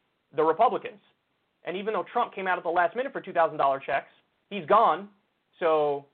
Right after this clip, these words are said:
Biden says he's gonna do it. They tell me if the Democrats win the Senate, they're gonna do it. Okay, so here we go, baby. Let's go. Let's,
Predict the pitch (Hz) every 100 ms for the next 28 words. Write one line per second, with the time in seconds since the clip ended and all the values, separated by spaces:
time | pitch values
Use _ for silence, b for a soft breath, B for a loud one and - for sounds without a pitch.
0 | _ _ - 175 240 214 190 165 143 147
1 | 135 143 160 226 _ _ _ _ _ _
2 | - 165 190 254 247 190 165 202 220 214
3 | 185 202 175 160 269 220 180 156 143 127
4 | 139 - 220 277 277 214 196 220 208 269
5 | 220 175 202 214 185 185 247 262 175